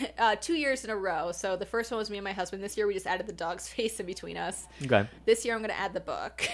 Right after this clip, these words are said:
Speaker 1: <laughs> So we're just adding icons to the original illustration.
Speaker 2: Just a growing family.
Speaker 1: <laughs> You gotta have fun, Marty. You know what?
Speaker 2: You do.
Speaker 1: <laughs> Fun in book club, fun on the podcast, fun with your Christmas cards.
Speaker 2: You d-, yeah,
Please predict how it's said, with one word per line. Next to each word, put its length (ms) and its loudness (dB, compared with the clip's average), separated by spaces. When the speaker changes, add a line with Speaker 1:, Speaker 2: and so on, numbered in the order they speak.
Speaker 1:
<laughs> 100 0
So 200 6
we're 120 12
just 120 0
adding 280 8
icons 500 0
to 60 -6
the 100 4
original 340 2
illustration. 420 -2
Speaker 2:
Just 200 4
a 60 6
growing 340 10
family. 540 4
Speaker 1:
<laughs> 0 -
You 80 -4
gotta 160 8
have 100 10
fun, 240 4
Marty. 380 4
You 80 -2
know 120 0
what? 300 6
Speaker 2:
You 80 8
do. 420 10
Speaker 1:
<laughs> 460 -6
Fun 160 4
in 120 2
book 160 2
club, 380 6
fun 120 6
on 80 0
the 60 0
podcast, 760 2
fun 120 4
with 100 2
your 80 2
Christmas 340 -4
cards. 500 4
Speaker 2:
You 60 8
d-, 120 -2
yeah, 300 4